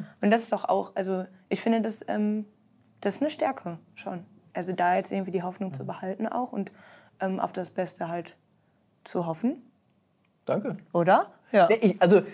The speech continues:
Speaker 2: ich versuch das. Ich finde das
Speaker 1: Ja.
Speaker 2: manchmal halt schwer. Aber,
Speaker 1: Mhm.
Speaker 2: aber genau so. Einerseits vernünftig sein, sich
Speaker 1: Mhm.
Speaker 2: da einfühlen und andererseits festhalten in dem, was sein
Speaker 1: Mhm.
Speaker 2: könnte. Es sind, es sind auch jetzt Gottesdienste möglich
Speaker 1: Mhm.
Speaker 2: und, und wir werden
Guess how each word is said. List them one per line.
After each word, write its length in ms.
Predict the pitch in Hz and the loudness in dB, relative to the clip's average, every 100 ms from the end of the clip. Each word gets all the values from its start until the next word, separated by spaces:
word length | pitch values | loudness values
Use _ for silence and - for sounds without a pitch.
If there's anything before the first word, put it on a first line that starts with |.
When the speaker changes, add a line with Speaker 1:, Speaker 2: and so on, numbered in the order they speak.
| - | 2
Speaker 2:
ich 200 | 165 170 | 2 4
versuch 280 | 180 226 - | 4 4 6
das. 180 | 165 | 4
Ich 140 | 151 - | 4 -4
finde 160 | 175 | 2
das 160 | 233 202 | 4 4
Speaker 1:
Ja. 120 | - | -2
Speaker 2:
manchmal 300 | 147 160 160 | -4 -2 0
halt 100 | 143 | -2
schwer. 300 | - - 160 | 0 2 2
Aber, 160 | 139 151 | 6 4
Speaker 1:
Mhm. 100 | 208 - | 4 2
Speaker 2:
aber 180 | 151 156 | 4 6
genau 240 | 156 185 | 6 4
so. 180 | 226 - | 4 2
Einerseits 460 | 135 175 151 151 147 | 2 0 4 2 2
vernünftig 420 | 143 147 196 214 | -2 -2 -2 -2
sein, 200 | 208 214 | -2 -2
sich 280 | 202 143 - - | -4 -8 -10 0
Speaker 1:
Mhm. 320 | 208 214 220 - | 2 2 -2 -2
Speaker 2:
da 140 | 135 | -2
einfühlen 440 | - 127 151 226 233 | 0 0 0 0 0
und 80 | - | 2
andererseits 420 | 131 147 160 165 | 2 4 4 2
festhalten 400 | 143 131 160 147 | -2 -2 0 0
in 80 | 147 | 0
dem, 140 | 143 | -2
was 160 | 135 131 | -4 -2
sein 180 | 113 160 | 0 2
Speaker 1:
Mhm. 80 | 196 | 2
Speaker 2:
könnte. 280 | 202 226 254 - _ _ _ _ - - - | 0 -2 -4 -14 _ _ _ _ -20 -10 -4
Es 120 | 131 | 2
sind, 160 | 170 - - | 4 4 2
es 140 | 151 143 | 2 2
sind 140 | 165 | 2
auch 140 | 147 139 | 4 2
jetzt 180 | 143 | 2
Gottesdienste 480 | - 143 139 135 135 | 4 2 2 -6 -4
möglich 440 | 120 151 247 262 240 | -4 -2 -4 -4 0
Speaker 1:
Mhm. 160 | 220 | 2
Speaker 2:
und, 180 | 226 247 | 2 0
und 160 | - 139 | -2 2
wir 120 | 135 | 2
werden 400 | 135 131 123 - | 4 2 -2 -6